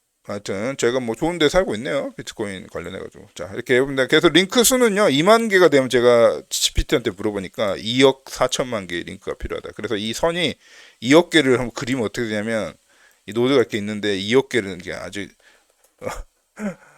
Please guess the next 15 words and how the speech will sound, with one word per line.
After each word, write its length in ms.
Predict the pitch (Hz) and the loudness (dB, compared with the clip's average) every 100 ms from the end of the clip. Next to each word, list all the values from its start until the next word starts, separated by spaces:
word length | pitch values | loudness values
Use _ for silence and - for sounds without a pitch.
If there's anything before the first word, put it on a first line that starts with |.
| - | -12
엄청난 540 | 90 95 - 123 123 104 | -10 -6 -4 -2 -2 -4
수의, 560 | 107 98 98 120 123 | -4 -2 -2 -2 -4
아, 280 | 95 90 - | -6 -8 -10
그러니까 280 | - 104 147 | -14 -2 0
이억 260 | 143 220 226 | 6 6 6
개를 280 | 190 165 | 4 4
다 140 | 143 131 | 4 4
이제 300 | 113 113 110 | 4 0 0
디링크를 520 | - 143 160 143 113 | -2 -2 -2 -2 -4
시켜야 260 | - 147 127 | -2 0 0
됩니다. 360 | 82 76 69 60 52 | -4 -8 -12 -12 -18
예, 200 | 57 - - | -20 -20 -14
비트코인을 440 | 104 - 95 80 | -14 -10 -12 -12
다, 220 | 76 69 - _ _ _ | -14 -16 -18 _ _ _
아, 120 | 104 | -20